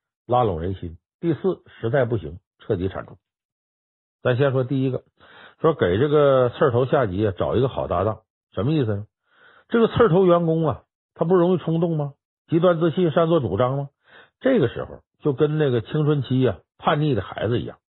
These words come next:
你作为领导去说他呀，他不怎么会听，反而容易跟你对着干，唱对台戏。这个时候呢，你不如安排一个沉稳的员工，跟刺头员工做搭档。关键时刻呢，他即使啊拦不住刺头，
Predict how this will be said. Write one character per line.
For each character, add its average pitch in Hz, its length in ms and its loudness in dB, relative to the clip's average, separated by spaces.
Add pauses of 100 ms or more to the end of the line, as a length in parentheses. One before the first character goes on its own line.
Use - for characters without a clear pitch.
(680)
你 139 160 0
作 240 180 4
为 233 80 6
领 170 220 4
导 120 160 2
去 147 120 -2
说 123 300 0
他 113 100 -4
呀， 82 160 -8 (680)
他 - 100 -10
不 123 140 0
怎 95 100 -2
么 76 80 -8
会 101 120 -4
听， 80 240 -10 (300)
反 156 120 2
而 190 140 4
容 147 180 0
易 170 40 -2
跟 170 160 0
你 101 180 -2
对 160 200 0
着 123 80 0
干， 160 240 -2
唱 135 160 -6
对 139 120 0
台 113 160 0
戏。 147 200 -8 (560)
这 320 220 4
个 156 100 2
时 80 160 -6
候 80 160 -8
呢， 80 180 -14
你 101 140 -2
不 202 160 -2
如 202 80 2
安 175 300 0
排 175 80 2
一 170 80 2
个 165 100 0
沉 151 340 -2
稳 107 160 0
的 69 60 -10
员 76 220 -8
工， 67 160 -14 (440)
跟 151 160 0
刺 180 220 2
头 143 140 0
员 143 220 2
工 139 100 -4
做 143 160 -2
搭 107 200 -2
档。 110 180 -8 (580)
关 220 200 4
键 226 180 4
时 147 140 -2
刻 165 200 2
呢， 135 80 -6 (420)
他 185 100 2
即 220 300 2
使 - 160 -6
啊 82 140 -2
拦 87 280 0
不 240 80 2
住 233 160 0
刺 127 220 0
头， 67 260 -10